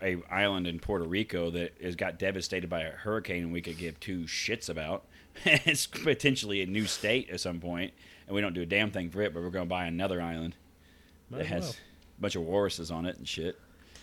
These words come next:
Speaker 1: But, you know, it is, you know, to a point, it, Greenland shouldn't be part of Denmark. Denmark's in Europe.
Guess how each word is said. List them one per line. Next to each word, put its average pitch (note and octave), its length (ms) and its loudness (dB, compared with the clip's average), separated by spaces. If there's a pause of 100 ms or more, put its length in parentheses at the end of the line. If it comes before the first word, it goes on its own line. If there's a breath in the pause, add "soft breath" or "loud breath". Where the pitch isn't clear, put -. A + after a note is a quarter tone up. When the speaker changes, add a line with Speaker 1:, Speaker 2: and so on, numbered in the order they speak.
(240 loud breath)
Speaker 1:
But, - 320 0 (160)
you E3+ 60 -4
know, D3+ 160 4 (500)
it - 140 -2
is, B3 280 2
you D3 100 -2
know, A2 240 4 (260)
to - 100 -4
a D#3+ 60 0
point, C#3+ 340 -2
it, C#3 220 -2 (180)
Greenland F3+ 340 0
shouldn't E2+ 300 2
be E2+ 120 -4
part F2 200 -2
of D2+ 120 -8
Denmark. D#2+ 500 -4
Denmark's C3 360 0
in A#2 60 -4
Europe. E2+ 300 -4